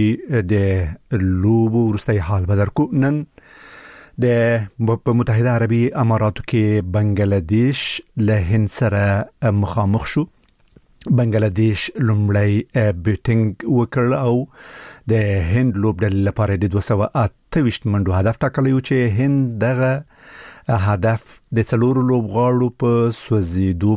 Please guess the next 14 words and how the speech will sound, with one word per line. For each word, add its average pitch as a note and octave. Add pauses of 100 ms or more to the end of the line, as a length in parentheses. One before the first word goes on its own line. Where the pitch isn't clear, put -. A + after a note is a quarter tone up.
(120)
په G#2+ (400)
اووه G#2
څلوېښتم G2 (200)
اوور F#2+
کې، G#2+ (360)
اه، G2
پوره F#2+ (120)
کړ. B2 (720)
دوه A2+
سوه G2+
یو F#2+
دېرش C#3
منډې C3+
وکړلې C3